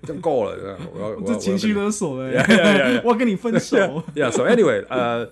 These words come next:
Speaker 1: 那这enough有很多的意思，就像我们刚刚讲的，
Speaker 2: 嗯。
Speaker 1: 那大家自己小心，就是留意。
Speaker 2: 对。而且，而且像有时候，比如说你去吃饭，然后，呃，比如说人家帮你倒酒，你也可以说，“哦，that's
Speaker 1: Ah,
Speaker 2: enough,
Speaker 1: enough, enough,
Speaker 2: that's
Speaker 1: yeah.
Speaker 2: good.”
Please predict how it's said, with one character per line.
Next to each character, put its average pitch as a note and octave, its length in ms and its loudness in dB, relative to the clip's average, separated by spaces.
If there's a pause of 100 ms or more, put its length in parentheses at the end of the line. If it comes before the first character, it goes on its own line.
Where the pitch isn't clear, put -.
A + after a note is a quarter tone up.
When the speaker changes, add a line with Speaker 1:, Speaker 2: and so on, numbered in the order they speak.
(360)
Speaker 1:
那 E3 100 -12
这 G#3 140 -2
enough F3 380 0
有 A#2+ 100 0
很 G#2+ 160 -2
多 D3 100 2
的 C#3+ 80 -2
意 C#3+ 160 2
思， A#2+ 120 -8
就 A#2 80 -6
像 B2+ 80 -2
我 A2+ 40 -4
们 G#2 80 -6
刚 A2+ 140 -4
刚 A#2 100 -6
讲 F2+ 220 -8
的， F2+ 100 -12
Speaker 2:
嗯。 - 20 -14
Speaker 1:
那 G2+ 280 -6
大 G2+ 140 -8
家 G#2 80 -6
自 A2 120 -10
己 G#2 80 -6
小 E2+ 220 -10
心， G2+ 260 -10
就 G2+ 120 -8
是 G#2 260 -8 (100)
留 F#2 220 -6
意。 A2+ 160 -4
Speaker 2:
对。 - 60 -14 (300)
而 F3+ 60 -12
且， G#3 140 -6
而 - 40 -6
且 A#2+ 60 -10
像 D#3 220 -10
有 A#2 140 -10
时 B2 140 -18
候， C#3 280 -8 (380)
比 C3 80 -14
如 - 20 -8
说 D#3+ 100 -8
你 C3+ 60 -10
去 C#3 100 -12
吃 C#3+ 280 -12
饭， B2 260 -10 (140)
然 A#2 120 -14
后， C3 300 -10 (180)
呃， A2 520 -18 (120)
比 A#2+ 60 -18
如 A#2 60 -12
说 C3+ 100 -10
人 C3 100 -8
家 C3+ 80 -8
帮 B2+ 160 -10
你 A2+ 140 -10
倒 A2+ 200 -8
酒， G#2+ 180 -20 (300)
你 D#3+ 120 -8
也 F3 60 -4
可 F3+ 100 -6
以 D#3 60 -6
说 D3+ 120 -12
，“哦， F#3 160 -10
that's C#3 120 -12
Speaker 1:
Ah, A2 160 -4
Speaker 2:
enough, A2+ 240 -4
Speaker 1:
enough, F#2+ 100 -10
enough, G2 160 -6
Speaker 2:
that's G#2 140 -4
Speaker 1:
yeah. - 20 -4
Speaker 2:
good.” B2 200 -10